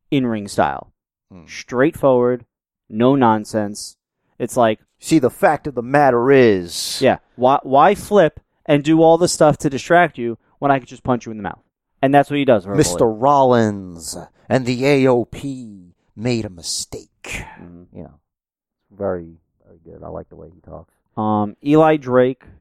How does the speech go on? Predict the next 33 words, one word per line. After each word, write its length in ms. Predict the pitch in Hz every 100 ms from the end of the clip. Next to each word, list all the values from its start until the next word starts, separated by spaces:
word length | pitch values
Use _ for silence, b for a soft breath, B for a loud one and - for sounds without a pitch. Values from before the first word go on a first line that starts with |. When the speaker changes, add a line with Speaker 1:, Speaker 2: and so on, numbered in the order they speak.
| _ 135
Speaker 1:
is 440 | 120 117 113 -
prob-, 340 | - 175 208 -
of, 240 | 170 185 -
of 120 | 160
the 80 | 160 - - - _ _ -
four, 240 | 165 175 -
of 120 | 147
the 80 | 143
five 320 | 180 202 180
here. 400 | 180 185 226 185 _ _ _ _ _
Speaker 2:
Remember 300 | 104 117 135
that 200 | 139 135
time 500 | - 120 120 123 123 110
he 140 | 104
said 360 | - - 113 101
shoes 520 | - 101 110 123 110
and 100 | 98
he 80 | 92
pointed 320 | - 101 101
at 80 | 95
his 100 | 87
jacket? 460 | 87 87 - 139 _ -
Speaker 1:
Yeah, 160 | 120
he 120 | 110 117
was 360 | 107 - - _
selling 320 | - 120 110
that 80 | 104
he 60 | 104
was 160 | 95
drunk. 300 | 90 101 98 _ _
It's 220 | 147 143
great. 320 | - - 196
Speaker 2:
<laughs> 20 | 127